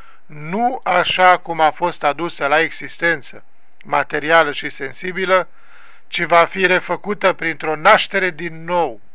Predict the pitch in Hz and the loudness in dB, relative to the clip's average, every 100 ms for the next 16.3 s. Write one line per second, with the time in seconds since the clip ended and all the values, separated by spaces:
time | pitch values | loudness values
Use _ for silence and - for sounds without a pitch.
0 | - - - - - - - - - 180 | -14 -14 -14 -14 -14 -14 -14 -12 -6 0
1 | 202 226 202 - - - - - - - | 2 0 -4 -12 -14 -14 -14 -14 -14 0
2 | - 190 208 208 208 196 196 196 185 185 | 8 10 12 12 8 4 -2 -4 -6 -6
3 | 160 180 175 165 - 185 185 147 - - | -2 0 0 -4 -6 -4 -2 -2 -2 -6
4 | - - - - - - - - - 151 | -14 -14 -14 -14 -14 -14 -14 -14 -10 -4
5 | 190 226 233 180 190 180 170 160 170 185 | 0 0 -2 -2 0 0 0 0 0 0
6 | 175 - 143 151 208 208 185 - 170 151 | -2 -6 -6 -4 0 4 2 2 -4 0
7 | 156 160 147 131 - 190 175 160 151 135 | 2 4 2 -2 -4 -6 -4 -6 -6 -10
8 | 139 - 185 202 - - 185 175 - - | -12 0 6 6 4 -4 -4 -4 -6 -14
9 | - - 165 160 160 151 185 175 151 165 | -14 0 4 4 2 -6 -4 -4 -2 0
10 | 180 170 151 180 170 202 202 156 - - | 0 -2 -6 -8 -8 -2 0 0 -2 -12
11 | - - - - - - - - - - | -14 -14 -14 -14 -14 -14 -14 -14 -16 -16
12 | - - - - - - 156 220 247 240 | -16 -14 -14 -14 -14 0 8 10 8 6
13 | 214 180 139 151 - - - - - - | -2 -6 -8 -12 -14 -14 -14 -14 -14 -14
14 | - 143 165 180 170 135 143 165 180 185 | -14 -4 2 2 2 -2 -4 2 6 6
15 | 147 147 147 131 156 175 170 147 - 165 | 4 -4 -4 -6 -2 2 2 0 2 6
16 | 160 147 117 | 6 4 -2